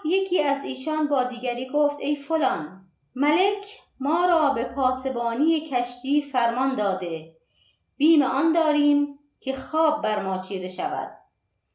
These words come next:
بیا تا خبرهای روزگار با هم حدیث کنیم و آنچه از محنتها و بلیتها که به ما رسیده بازگوییم.» آن یکی گفت: «ای برادر،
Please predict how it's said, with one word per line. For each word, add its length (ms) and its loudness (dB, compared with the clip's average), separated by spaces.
بیا 540 2
تا 200 0
خبرهای 840 2
روزگار 560 2
با 220 -2
هم 180 -6
حدیث 460 -8
کنیم 460 -10
و 120 -8
آنچه 400 2
از 440 -2
محنتها 800 -2
و 80 0
بلیتها 840 0
که 140 -4
به 100 -4
ما 200 -6
رسیده 640 -6
بازگوییم.» 880 -4
آن 80 0
یکی 240 2
گفت: 380 6
«ای 200 2
برادر، 600 0